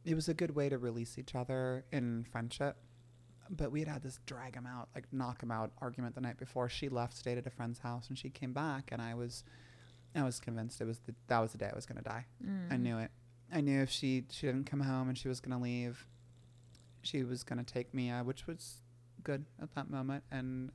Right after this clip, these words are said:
Speaker 1: uh, by the end of the night, I'd be gone.
Speaker 2: Mm.
Speaker 1: Um, well, I haven't thought about that in a long time.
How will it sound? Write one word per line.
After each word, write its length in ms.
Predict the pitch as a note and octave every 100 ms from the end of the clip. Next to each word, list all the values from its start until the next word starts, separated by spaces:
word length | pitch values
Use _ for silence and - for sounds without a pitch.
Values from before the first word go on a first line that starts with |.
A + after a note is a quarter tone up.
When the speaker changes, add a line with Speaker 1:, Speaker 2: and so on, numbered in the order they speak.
| -
Speaker 1:
uh, 60 | C3+
by 160 | C3+
the 80 | B2+
end 80 | B2
of 40 |
the 60 | A#2+
night, 100 | A#2+
I'd 100 | A#2+
be 60 | B2
gone. 280 | B2+ C3 C#3 - - B3
Speaker 2:
Mm. 280 | G3+ G3 F3+ - - -
Speaker 1:
Um, 520 | C#3+ C#3 C3 C3+ C3+ - - - - - - - -
well, 180 | D#3 D#3
I 80 | C3
haven't 260 | C#3+ D3+ C3
thought 160 | B2 B2+
about 240 | B2 B2+
that 160 | B2+ B2
in 80 |
a 80 | C3+
long 220 | B2 B2+
time. 300 | C3+ B2 B2